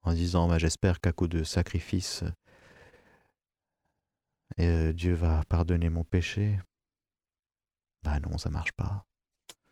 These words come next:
D'un coup, le Seigneur arrive et nous dit, « Ben, tu sais, moi je vais te restaurer, moi, je vais te faire vivre de telle manière que de ton propre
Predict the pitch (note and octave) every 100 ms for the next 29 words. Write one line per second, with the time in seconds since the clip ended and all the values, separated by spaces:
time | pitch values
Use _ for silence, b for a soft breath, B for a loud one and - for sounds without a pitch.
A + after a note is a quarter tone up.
0 | b b b b b b b _ _ _
1 | _ - F#2 C3 A#2+ - A#2+ B2+ G2+ -
2 | F2 F2+ E2+ E2+ F2 F#2+ F2 E2 E2 D#2+
3 | E2 E2 D#2+ - - F2 E2+ E2 E2+ F2
4 | F2 E2 E2+ E2 E2 - E2 D#2 D#2+ E2
5 | - E2+ E2 - - E2+ - E2+ D#2 E2
6 | F2+ G2 G2 _ _ _ _ _ _ _
7 | _ _ _ - - A2+ A2+ G#2 E2 D#2+
8 | E2 E2+ - E2 F2+ - E2+ - - A2+
9 | -